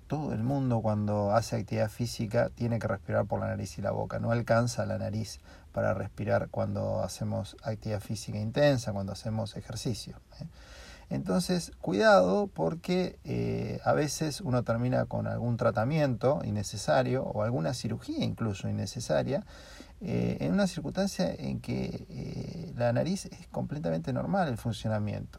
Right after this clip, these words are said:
¿eh? Entonces, cuidado con estas confusiones, porque muchas veces terminamos con tratamientos que son innecesarios. Espero que le haya sido útil el podcast y nos vemos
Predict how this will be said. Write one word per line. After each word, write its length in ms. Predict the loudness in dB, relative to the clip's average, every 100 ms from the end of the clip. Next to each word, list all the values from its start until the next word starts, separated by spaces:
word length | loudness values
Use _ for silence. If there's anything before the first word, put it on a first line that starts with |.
| -10
¿eh? 160 | -6 -6 -10 -18 -18 -20 -10
Entonces, 580 | -6 -2 0 0 -4 -4 -14 -20 -10
cuidado 420 | 2 8 10 8 4
con 280 | 2 0 -4
estas 680 | -6 -6 0 0 0 -6 -12 -4
confusiones, 960 | -2 -2 -4 2 4 4 2 -2 -6 -6
porque 220 | -4 -2
muchas 300 | -2 -2 -2
veces 440 | -2 -2 -2 -4 -10 -20 -20 -8
terminamos 500 | -2 0 2 4 2
con 160 | 0 0
tratamientos 800 | 0 0 0 0 -2 -4 -6 -12
que 100 | -10
son 180 | -4 -2
innecesarios. 800 | -2 -6 -8 -10 -10 -12 -18 -18 -16 -16 -16 -8
Espero 380 | -2 4 6 6
que 100 | 2
le 140 | 4
haya 220 | 4 2 -4
sido 600 | -2 0 2 2 2 0
útil 300 | -2 -2 -2
el 160 | -2
podcast 720 | 2 2 4 4 4 0 -14 -8
y 80 | -4
nos 180 | -4 -4
vemos 540 | -2 0 0 -2 -10